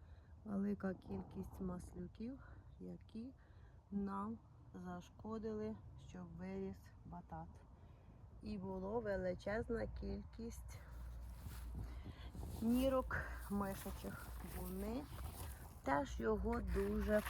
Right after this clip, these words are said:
полюбляють. От навіть він ще не встиг вирости, а вони його уже поїли. Ось такий погризений. Нам залишився або маленький,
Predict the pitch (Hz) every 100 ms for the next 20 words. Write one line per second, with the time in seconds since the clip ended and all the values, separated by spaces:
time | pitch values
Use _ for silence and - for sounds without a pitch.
0 | - 185 190 185 185 170 160 165 151 156
1 | 160 165 - 170 180 185 175 175 180 -
2 | 185 185 - 180 175 170 - 180 - 240
3 | 277 277 247 - - 180 180 180 185 208
4 | 226 202 160 185 - 170 170 156 180 190
5 | - - 185 170 156 165 160 170 - -
6 | - - - 214 - 190 - 202 - 190
7 | 180 175 170 175 170 180 - - - -
8 | 214 208 185 175 170 180 - 175 - -
9 | 180 175 175 185 254 302 285 285